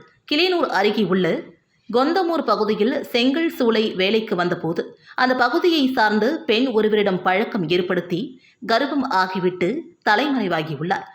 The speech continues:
அப்போது அந்த பெண் கொடுத்த வழக்கினை பதிவு செய்த கிளியனூர் போலீசார் கைது செய்து சிறையில் அடைத்த நிலையில் அவர்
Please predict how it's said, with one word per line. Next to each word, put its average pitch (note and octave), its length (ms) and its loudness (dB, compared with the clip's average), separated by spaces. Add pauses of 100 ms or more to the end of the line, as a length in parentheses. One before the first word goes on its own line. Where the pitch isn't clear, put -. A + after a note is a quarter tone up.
(240)
அப்போது C#4+ 400 4 (120)
அந்த A#3 260 2
பெண் C#4+ 220 0
கொடுத்த C4 360 0
வழக்கினை F#3+ 440 0 (120)
பதிவு B3+ 360 0
செய்த A3 360 0
கிளியனூர் B3 420 0
போலீசார் D#3+ 440 -2 (380)
கைது C#4 340 2
செய்து G#3 380 0
சிறையில் A#3 500 0
அடைத்த F#3+ 340 -2
நிலையில் F3 400 -2 (420)
அவர் B3 280 2